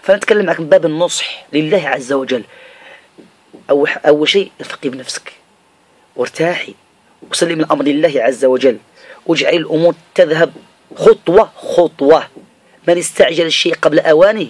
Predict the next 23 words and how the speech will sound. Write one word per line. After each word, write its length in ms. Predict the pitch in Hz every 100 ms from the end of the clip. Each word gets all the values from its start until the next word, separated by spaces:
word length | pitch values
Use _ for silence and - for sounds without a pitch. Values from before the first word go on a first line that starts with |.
| -
ابتلي 360 | 156 135 175 156
بحرمانه. 640 | 147 - 127 127 143 135 113 _ _ - - - _
فقد 320 | - - 180 143
ظهر 240 | 202 175
الآن، 600 | 165 - 170 180 147 117 127 -
سواء 420 | - 170 175 156
خادم 560 | - 180 175 151 127 - - - -
الس-، 240 | 143 - 170
الحسد 340 | - - 135
الذي 180 | 139 131 -
أشار 340 | 147 - 151
بالأصابع 580 | 139 - - 143 131 - -
أو، 120 | 139 -
أو 240 | 147 131 - - - -
يعني 500 | 135 139 156 143 131
الأعراض 440 | - 123 139 160
هذه 240 | 147 147 135
الواضحة، 560 | 135 156 156 156 254 - _ _ _ - _ _ _ _
نؤكد 520 | 120 123 - - - -
عليها. 380 | 107 113 147 156 _ _ _ _
وأكدنا 420 | - 214 208 151 139
على 80 |
السحر، 340 | 135 - 117